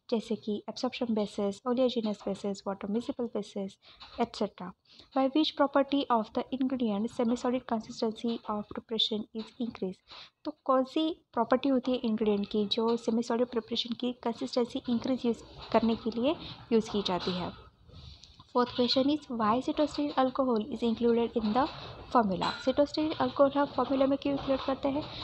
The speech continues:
क्योंकि cetostyrene alcohol is act as thickening agent। तो प्रिपरेशन की थिकनेस या फिर विस्कोसिटी इंक्रीज करने के लिए हम cetostyrene alcohol यूज़ करते हैं।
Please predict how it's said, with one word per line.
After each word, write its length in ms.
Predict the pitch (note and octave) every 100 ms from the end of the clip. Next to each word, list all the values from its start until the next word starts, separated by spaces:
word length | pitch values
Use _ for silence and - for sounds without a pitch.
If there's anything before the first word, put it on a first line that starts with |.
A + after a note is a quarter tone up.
| -
क्योंकि 180 | - D4
cetostyrene 680 | - C4+ D#4 D#4+ - E4 D#4
alcohol 580 | B3 A#3+ C4 B3 B3+ C4
is 80 | B3
act 300 | A3 A3 -
as 240 | A#3 D4
thickening 540 | - - C#4+ D#4 D4+ D4+
agent। 380 | B3 F#3+ F3+ F3 F#3+ -
तो 60 | C#4
प्रिपरेशन 540 | C4 A3 B3 C4 C4
की 140 | C4 C#4+
थिकनेस 560 | - C4 - C4+ C4+ - - - - - -
या 60 | A#3
फिर 280 | A#3+ C#4 C#4
विस्कोसिटी 480 | B3+ - C4+ D4 C#4
इंक्रीज 400 | B3 - B3+ B3
करने 280 | A#3+ A#3 A3+
के 160 | A3+
लिए 120 | A#3 C#4+
हम 120 | C#4+
cetostyrene 540 | C4 C4 B3+ C4+ C4+
alcohol 360 | C4 B3 C4+ D4+
यूज़ 220 | D#4 -
करते 240 | A#3 -
हैं। 160 | A3